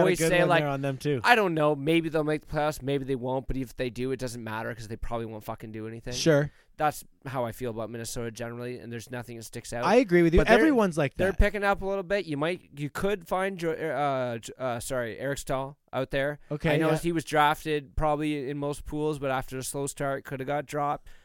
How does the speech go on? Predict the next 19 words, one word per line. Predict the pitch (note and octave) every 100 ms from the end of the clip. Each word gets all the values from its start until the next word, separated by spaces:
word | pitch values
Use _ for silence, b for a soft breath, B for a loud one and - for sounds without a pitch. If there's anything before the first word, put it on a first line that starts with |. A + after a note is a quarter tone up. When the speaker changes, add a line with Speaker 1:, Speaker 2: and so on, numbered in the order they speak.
| b
Speaker 1:
Have | B2+ C#3+
a |
look | D#3+
for | - D#3
him. | D3+ D3 - b
Jason | - E3 D3 D#3+
Zucker's | D3+ D3+ D#3+ D3
another | D3+ C#3+ D3
one. | D3+ D#3+
He | C#3+
actually | - C3+
came | D3 C#3
up | C3+
in | C3+
that | B2+ B2
trade | D3 C3
talk | D#3 C3+ C3
earlier. | C3 C3 C3 C#3+ - b b b
Uh, | - A#2+ A2+ A2